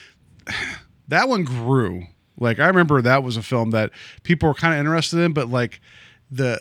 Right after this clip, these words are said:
the font and the coloring, you're like, "I don't know, Keanu Reeves, it's just, what is it, computers? I don't know." But then the moment it came out, everyone's like, "Oh my God, this is amazing."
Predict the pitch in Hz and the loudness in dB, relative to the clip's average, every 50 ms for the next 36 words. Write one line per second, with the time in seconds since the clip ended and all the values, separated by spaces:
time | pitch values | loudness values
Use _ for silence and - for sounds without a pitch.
0 | - - 127 120 - - 147 135 143 156 165 - - - 143 135 127 120 120 120 | -6 -8 -8 -8 -6 -2 0 2 2 2 2 0 -2 -4 -2 -2 -2 -2 -2 -4
1 | - - 143 139 151 160 160 156 156 156 156 151 - - - - - - - 247 | -2 0 0 2 4 2 2 2 2 0 -2 -4 -6 -6 -6 -2 0 2 2 2
2 | 226 220 214 175 135 - - 185 208 233 214 190 208 262 277 262 247 247 233 202 | 2 0 0 0 -2 -2 -4 -2 -2 -2 -2 -2 -2 -2 -2 -2 -2 -2 -4 -4
3 | - 190 170 - 190 165 - - - 202 202 208 180 160 147 - 135 131 - - | -8 -10 -8 -6 -6 -6 -6 -6 -8 -6 -4 -2 -2 -2 -2 -2 -4 -8 -8 -10
4 | - - 226 285 311 320 302 277 247 240 240 233 233 233 220 180 135 107 - - | -8 -2 0 2 2 4 2 2 2 0 0 2 2 4 4 2 2 0 -2 -6
5 | - - - - - _ - 165 156 135 180 170 165 185 190 180 175 - 185 175 | -14 -16 -16 -18 -16 _ -4 -2 2 2 4 4 4 4 4 2 2 2 2 2
6 | 170 160 165 160 165 160 131 151 135 - - 147 170 190 202 175 180 160 147 131 | 4 4 4 4 4 2 2 2 0 0 4 6 6 8 8 8 6 4 4 2
7 | 120 - 156 160 160 147 135 135 135 - 139 135 131 131 123 123 135 147 160 170 | 0 0 2 4 4 2 2 0 -2 -2 0 0 0 2 2 4 6 8 8 8
8 | 135 123 120 110 110 110 | 8 6 4 2 2 0